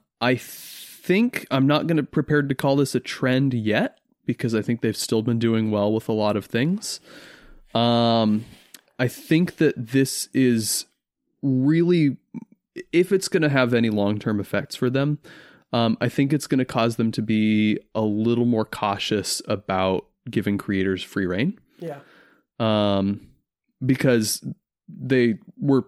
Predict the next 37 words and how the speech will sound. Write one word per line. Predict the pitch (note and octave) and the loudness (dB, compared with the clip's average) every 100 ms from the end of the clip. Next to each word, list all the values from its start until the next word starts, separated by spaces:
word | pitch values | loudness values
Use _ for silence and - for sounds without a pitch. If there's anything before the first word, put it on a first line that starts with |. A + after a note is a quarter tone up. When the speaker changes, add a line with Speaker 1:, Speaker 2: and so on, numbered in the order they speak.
| - | -2
Speaker 1:
keeping | E3+ D3 | 0 2
too, | C3+ B2 | 0 -2
people | - D#3+ C3 | -2 -2 -2
too | - B2 | 0 0
restricted | A2 - - - G2 | 0 -2 -4 -2 -4
and | G2 | -2
were | F#2+ | -6
kinda | - G2+ | -4 -4
getting | G2 F#2+ | -2 -2
tied | - F#2 | -2 -2
into | F#2 F2+ | -2 -4
their | - | -6
formula. | F#2+ F#2 - E2 | -6 -6 -6 -6
And | |
then | F#2+ | -4
Speaker 2:
Right. | F#2+ G2+ | -4 -6
Speaker 1:
they | - | -4
started | B2 A2 | -2 0
letting | G#2 G2+ F#2+ | 0 0 -2
people | G#2+ F#2+ | -4 -4
break | F2 F#2 F#2+ | -4 -4 -2
out, | G2 G#2 - - - - - - | 0 0 -2 -8 -20 -20 -20 -6
um, | G2+ G2 F#2 F2+ - _ | -2 0 0 -4 -8 _
and | G2 F#2 G2 - | -6 -4 -6 -8
Thor | F#2 | -4
Ragnarok | A2 D3 C3+ A#2+ A2+ | -2 0 0 0 -2
was | G#2+ | -4
great, | - G#2+ F#2+ | -2 0 0
and | F#2 F#2+ F#2+ F#2+ | -2 -4 -4 -6
the | G2 F#2+ G2 - | -4 -4 -4 -4
Guardians | A2 G2+ G2 | 0 0 0
movies | G#2 G2 F#2+ | -2 -2 -2
are | G2 F#2+ - - | -4 -6 -8 -16
Speaker 2:
Mm-hmm. | F3 - - A2+ | -14 -14 -6 -2
Speaker 1:
whatever. | G#2 G2 F#2+ F#2+ | 0 0 0 0
And, | F#2+ - - - - - - - | -2 -6 -14 -20 -20 -20 -20 -6
um, | A2 G#2 G2+ F#2+ A2+ | 0 2 2 0 -4